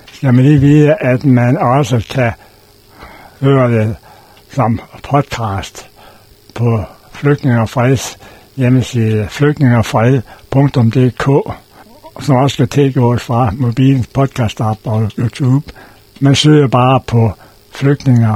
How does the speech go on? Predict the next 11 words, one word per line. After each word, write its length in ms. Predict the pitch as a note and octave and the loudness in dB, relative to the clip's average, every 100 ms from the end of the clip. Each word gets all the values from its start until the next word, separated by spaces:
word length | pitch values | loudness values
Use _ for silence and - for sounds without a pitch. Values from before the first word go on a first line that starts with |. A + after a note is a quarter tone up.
| E2+ | -2
og 140 | D3+ | -6
Fred. 380 | - A2 A2+ B2 A2+ _ _ - - | -4 -2 0 -2 -6 _ _ -20 -12
På 120 | - C3+ | -4 0
flygtninge 500 | D#3+ D#3 E3 C3+ C3 | 2 2 4 4 2
og 80 | |
fred 280 | - B2+ C#3+ | 0 0 0
punktum 480 | - C3 C#3 A#2 A2+ - - _ | 0 0 0 -2 -4 -6 -20 _
D 160 | C#3+ C#3+ | 0 0
K 120 | - C3+ D3+ E3 - - _ | 0 2 2 -2 -12 -20 _
kan 160 | C#3 A#2+ | 2 2
man 240 | A#2+ A#2+ | 4 2